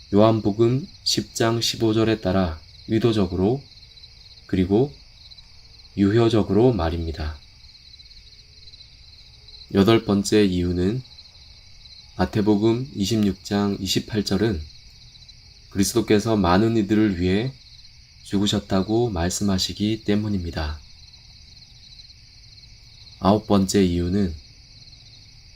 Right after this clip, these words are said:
소명된 자들보다 훨씬 못한 무가치함에 있는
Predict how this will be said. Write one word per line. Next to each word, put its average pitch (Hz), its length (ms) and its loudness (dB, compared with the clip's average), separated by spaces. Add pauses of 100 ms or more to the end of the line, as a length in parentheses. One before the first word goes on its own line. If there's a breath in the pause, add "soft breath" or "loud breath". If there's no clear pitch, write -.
(680)
소명된 120 720 4
자들보다 87 760 0 (800)
훨씬 117 340 2
못한 101 500 -2 (200)
무가치함에 104 720 0
있는 101 440 0